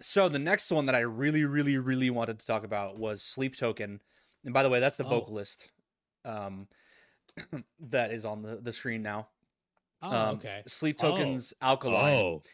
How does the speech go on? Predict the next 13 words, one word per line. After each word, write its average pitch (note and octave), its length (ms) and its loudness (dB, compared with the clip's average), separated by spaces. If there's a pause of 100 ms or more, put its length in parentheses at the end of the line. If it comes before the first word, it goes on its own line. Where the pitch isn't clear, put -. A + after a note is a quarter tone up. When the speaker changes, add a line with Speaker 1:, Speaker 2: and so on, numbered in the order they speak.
(120)
Speaker 1:
Yeah. A2+ 460 2 (580)
Um, A2+ 640 4
Sleep E3+ 220 -2
Token's D#3+ 320 2
Alkaline. A#2+ 640 0
So, A2+ 640 0 (120)
okay, A2+ 180 -6
sorry, G2+ 240 -8
let G#2+ 100 -8
me A2 60 -8
say G#2+ 160 -10
that G2+ 100 -8
better. G2 220 -12